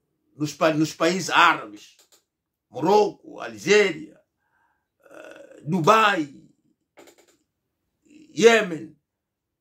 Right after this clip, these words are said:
onde a língua é a mesma, a pele é a mesma, o costume é a mesma. Mas vão lhes levar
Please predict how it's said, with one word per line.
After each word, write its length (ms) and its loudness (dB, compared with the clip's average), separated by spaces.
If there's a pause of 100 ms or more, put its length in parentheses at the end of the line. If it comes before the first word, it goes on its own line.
(520)
onde 260 0
a 60 2
língua 320 0
é 40 2
a 80 0
mesma, 480 -2
a 40 -8
pele 260 0
é 40 -2
a 80 -6
mesma, 640 -8
o 80 -10
costume 400 -16
é 40 -10
a 60 -10
mesma. 520 -10 (3250)
Mas 200 -2
vão 320 2
lhes 160 -4
levar 520 -2